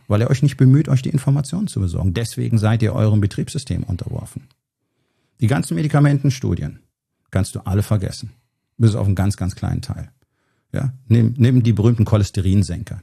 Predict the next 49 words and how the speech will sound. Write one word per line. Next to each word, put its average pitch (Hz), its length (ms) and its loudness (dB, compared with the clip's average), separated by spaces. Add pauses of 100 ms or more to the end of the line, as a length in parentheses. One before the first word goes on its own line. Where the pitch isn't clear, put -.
die 107 80 4
praktisch - 560 -4 (600)
wie 98 160 2
jeder 120 360 0
Mensch 117 260 4
ab - 220 0
vierzig 120 440 -2
in 110 80 0
Deutschland 107 320 0
mittlerweile 95 400 -2
fressen - 440 -6
muss. - 240 -16 (120)
Zum 104 240 -4
einen, 120 280 0
weil 107 140 0
ihr 107 100 -2
alle 107 120 2
fett - 280 -6
und 95 100 -4
faul 107 340 2
seid. 147 420 0 (640)
Zum 120 240 -4
anderen 120 300 4
aber, 104 260 2
weil 107 120 2
man 107 140 4
die 95 80 0
Grenzwerte 107 460 -2
fürs 92 140 -4
Cholesterin 107 520 -2
immer 101 240 2
we-, 92 220 0
weiter 101 340 0
absenkt. - 560 -8 (180)
Damit 123 280 4
man 110 120 4
immer 113 200 4
mehr 104 280 4
Leute 104 360 4
mit 101 140 2
dem 98 100 2
Zeug 95 200 -8
füttern 101 340 -4
kann, 98 160 2
damit 98 220 2
man 107 140 0
immer 101 200 2
mehr 95 240 2
Zeug 92 400 -8